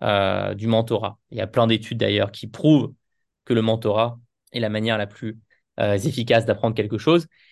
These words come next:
Et c'est vrai qu'en, qu'aujourd'hui, euh, pour, euh, côtoyer, euh, dans ma vie, euh, personnelle des athlètes de haut niveau, je suis, euh,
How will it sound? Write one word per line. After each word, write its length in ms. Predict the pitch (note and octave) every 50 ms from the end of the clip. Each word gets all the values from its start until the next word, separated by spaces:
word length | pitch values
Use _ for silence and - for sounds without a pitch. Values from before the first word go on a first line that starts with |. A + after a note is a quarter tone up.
| _ _ _ _ _ _ _ _ -
Et 60 | B2
c'est 160 | - - A#2
vrai 180 | B2 C#3+ D#3 D3+
qu'en, 140 | C3+ A#2+
qu'aujourd'hui, 960 | A#2+ - - - A#2 - A#2+ A#2 B2 A#2+ B2+ A#2+ B2 A#2+ C3 D3 F3+ F#3 F3 D3
euh, 520 | A#2+ A2+ A2 A2 G#2+ G#2 G2+ G2+ E2+ - - - - - - _ _ _ _
pour, 320 | - - B2+ B2 A2 A2+ A2
euh, 220 | G#2+ G#2+ G#2+ G#2+
côtoyer, 880 | G#2+ - - C3+ B2+ B2 C3 C3+ C3 C3 C3+ C#3 C#3+ C#3 C3+ C3 A#2+ A2
euh, 220 | G#2 G2+ G2+ G2+ G#2 - _ _ _ _ _ _ _ _ _ _ -
dans 120 | B2+ A#2 G#2+
ma 220 | G#2+ G#2+ G#2 G#2
vie, 380 | G2+ G#2 G#2 A#2 A#2+ A#2 A2+ G#2+
euh, 120 | G#2 G#2
personnelle 760 | G2+ - A#2+ A2+ - - C3+ B2 B2 C3 C3 A#2+ G#2 - _ _ _ _ _ _ _ _ - -
des 240 | C3 B2+ B2 A2+
athlètes 360 | B2 A#2+ B2 - C#3+ C3+ B2+ A#2
de 100 | A#2+ A#2+
haut 100 | A#2+ B2
niveau, 500 | B2 B2 A#2+ B2 C#3 D#3+ F#3+ G#3+ G#3+ _ _ _ _ _ _
je 160 | _ - - -
suis, 320 | - - C#3 C#3 C#3 B2+
euh, 320 | A#2 G#2+ G#2+ G#2 G2+ G2+